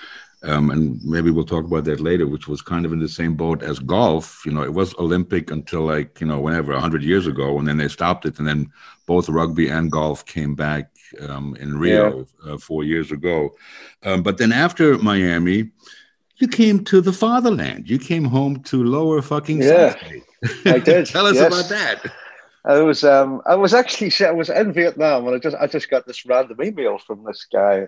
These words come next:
Speaker 2: and, uh, th-, who I didn't know, and, uh, he was a coach in Germany for Hanno-, for Hannover, it's Germania List, uh, in Hanover.
Speaker 1: Mm-hmm.
Speaker 2: And he says, uh, "You don't know me, but would you be interested in coaching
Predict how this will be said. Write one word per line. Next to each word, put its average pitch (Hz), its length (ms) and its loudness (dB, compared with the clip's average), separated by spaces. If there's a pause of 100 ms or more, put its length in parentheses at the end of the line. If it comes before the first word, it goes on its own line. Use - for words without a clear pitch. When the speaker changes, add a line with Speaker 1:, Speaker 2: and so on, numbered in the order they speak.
Speaker 2:
and, 95 260 -16
uh, 95 200 0 (640)
th-, 147 140 2
who 127 260 6
I 120 120 0
didn't 113 340 -2
know, 120 320 2 (400)
and, 127 300 2
uh, 117 260 6
he 156 160 2
was 139 160 2
a - 40 -8
coach - 340 -2
in 120 100 -4
Germany 127 420 2 (1040)
for 113 160 0
Hanno-, 139 320 2
for 113 280 2
Hannover, 123 340 4
it's - 200 -10 (100)
Germania 123 380 4
List, - 340 -2 (580)
uh, 104 120 -2
in 104 180 -2
Hanover. 110 460 2 (360)
Speaker 1:
Mm-hmm. 92 220 -6 (180)
Speaker 2:
And 127 100 4
he 127 60 6
says, 143 340 6
uh, 123 300 6 (360)
"You 143 120 2
don't 185 220 4
know 135 120 4
me, 147 180 4
but 143 160 0
would 127 120 -2
you 131 80 -4
be 151 100 4
interested 131 480 4
in 113 260 0 (1400)
coaching 113 440 0